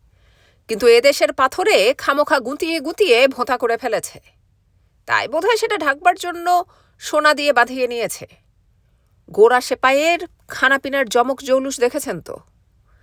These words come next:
হিন্দুস্তান ওই সোনালি সিংয়ের ঝলমলানি দেখে আরও বেশি ভয় পায়। ওদিকে মিশরে সাদ জগলুল পাশা, তুর্কিতে মুস্তাফা কামাল পাশা, হিজ্জাজে ইবনে সৌদ, আফগানিস্তানে আমানুল্লাহ খান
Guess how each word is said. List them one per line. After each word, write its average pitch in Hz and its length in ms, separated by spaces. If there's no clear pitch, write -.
হিন্দুস্তান 370 680
ওই 254 100
সোনালি 302 420
সিংয়ের 302 320
ঝলমলানি 285 640
দেখে 311 300
আরও 254 240
বেশি 240 220
ভয় 220 220
পায়। - 220
ওদিকে 269 300
মিশরে 277 580
সাদ 277 340
জগলুল 254 460
পাশা, 220 440
তুর্কিতে 349 600
মুস্তাফা 285 460
কামাল 247 320
পাশা, - 420
হিজ্জাজে 269 580
ইবনে 247 300
সৌদ, 233 400
আফগানিস্তানে 247 840
আমানুল্লাহ 262 500
খান 277 400